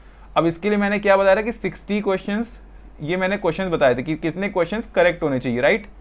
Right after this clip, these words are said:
अब अगर नाइंटी परसेंट एक्यूरेसी है, तो आप इतने क्वेश्चंस अटेम्प्ट करोगे, ये रहा। जब इतने क्वेश्चंस तुम अटेम्प्ट करोगे, ये मैंने नीचे कैलकुलेट करके रखा है, ठीक है? पहले से ही मैंने आपके लिए सब कैलकुलेट करके रखा है, आप बस स्क्रीनशॉट ले लेना है सबका, ठीक है?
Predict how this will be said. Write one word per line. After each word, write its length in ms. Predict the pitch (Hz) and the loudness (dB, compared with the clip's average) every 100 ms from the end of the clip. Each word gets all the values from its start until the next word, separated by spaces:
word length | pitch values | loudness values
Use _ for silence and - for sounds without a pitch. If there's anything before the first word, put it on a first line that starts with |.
| - - - - - 156 | -20 -20 -20 -20 -2 0
अब 120 | 180 | 4
अगर 160 | 214 | 4
नाइंटी 560 | 208 175 175 180 180 254 | 4 4 4 0 -2 -2
परसेंट 420 | 226 202 220 202 | 0 -2 -2 2
एक्यूरेसी 540 | 180 175 208 180 190 190 | 2 2 0 0 0 -2
है, 400 | 151 160 151 - - - - - - | 0 0 0 -2 -18 -20 -20 -10 4
तो 60 | |
आप 320 | 170 170 - - | 6 6 4 -6
इतने 340 | 175 202 220 | -4 2 2
क्वेश्चंस 520 | 254 190 190 - 220 214 | 2 2 0 0 -6 -4
अटेम्प्ट 460 | 165 151 190 175 | -4 -2 -4 0
करोगे, 560 | 170 170 160 143 160 110 - - - - - 135 | 0 2 0 0 -2 -4 -12 -20 -20 -20 -16 -4
ये 180 | 143 160 | 2 2
रहा। 200 | 120 131 - - - - | 2 -2 -16 -20 -20 -10
जब 260 | 127 202 208 | 0 0 0
इतने 300 | 170 196 240 | -4 0 0
क्वेश्चंस 480 | 233 196 - 220 208 | 2 0 0 -4 -2
तुम 120 | 208 | -2
अटेम्प्ट 360 | 180 185 190 175 | 0 0 0 4
करोगे, 460 | 170 165 170 131 117 | 4 4 2 0 -2
ये 180 | 143 | -2
मैंने 180 | 170 170 | 0 0
नीचे 380 | 175 160 185 170 - 170 | -2 -2 0 -2 -2 2
कैलकुलेट 420 | 156 147 170 170 | 2 2 -2 0
करके 200 | 180 156 | -2 0
रखा 260 | 135 - | -2 0
है, 80 | 127 | -2
ठीक 160 | 127 170 | -2 -2
है? 100 | 175 | -2
पहले 300 | 143 135 156 | 0 2 0
से 100 | 160 | -2
ही 60 | |
मैंने 160 | 151 156 | -4 0
आपके 260 | 151 - 160 | 0 0 -4
लिए 80 | |
सब 180 | 156 156 | -4 -4
कैलकुलेट 400 | 151 131 139 147 | -2 -2 -2 -2
करके 220 | 151 131 | -2 -2
रखा 220 | 127 - 156 | -2 -2 -2
है, 60 | |
आप 60 | 156 | 0
बस 140 | 151 | -4
स्क्रीनशॉट 460 | - 156 143 160 151 | -4 -4 0 0 0
ले 80 | 127 | -2
लेना 180 | 117 | -2
है 80 | 139 | -4
सबका, 280 | 147 135 131 | -6 -6 -8
ठीक 200 | 120 135 | -6 -2
है? 160 | 160 | -2